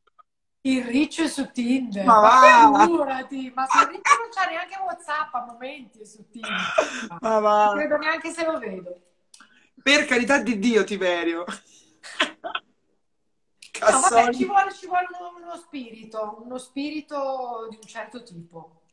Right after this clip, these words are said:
Speaker 2: Roberta, non si trova lo spirito, è finito in tutti i supermercati, te lo dico. È proprio,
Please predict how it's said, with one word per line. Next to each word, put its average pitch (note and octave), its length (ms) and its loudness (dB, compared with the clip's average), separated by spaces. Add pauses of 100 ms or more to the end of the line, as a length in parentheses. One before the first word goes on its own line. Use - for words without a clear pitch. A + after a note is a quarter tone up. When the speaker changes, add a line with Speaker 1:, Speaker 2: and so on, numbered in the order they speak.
(140)
Speaker 2:
Roberta, A3 440 2
non G3 120 2
si G#3 140 -2
trova A3 280 6
lo F3 60 4
spirito, E3 420 -4
è - 20 -6
finito G3+ 220 -6
in G3+ 80 -2
tutti G3+ 140 -12
i - 40 -6
supermercati, G3 720 -2
te C#3+ 60 -10
lo D#3 80 -6
dico. C#3 340 -8 (1600)
È C4+ 140 0
proprio, G#3 540 4